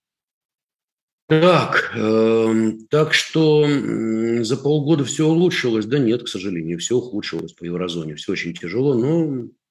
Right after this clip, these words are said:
слушайте, выдержат, но выдержат им будет очень тяжело. Может быть, возникнут какие-то альянсы новые, без сомнения. Ваше мнение о Мета. Стоит ли докупать? Большое спасибо.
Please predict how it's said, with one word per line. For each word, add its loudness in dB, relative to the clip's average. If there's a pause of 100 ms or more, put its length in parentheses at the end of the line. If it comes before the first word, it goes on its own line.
(300)
слушайте, -8
выдержат, -2
но -2
выдержат -2
им -2
будет 2
очень -4
тяжело. -8
Может 2
быть, -2
возникнут -2
какие-то -6
альянсы -2
новые, -8
без 0
сомнения. -6 (580)
Ваше 2
мнение 4
о 4
Мета. 2
Стоит 0
ли 2
докупать? -2
Большое 0
спасибо. -4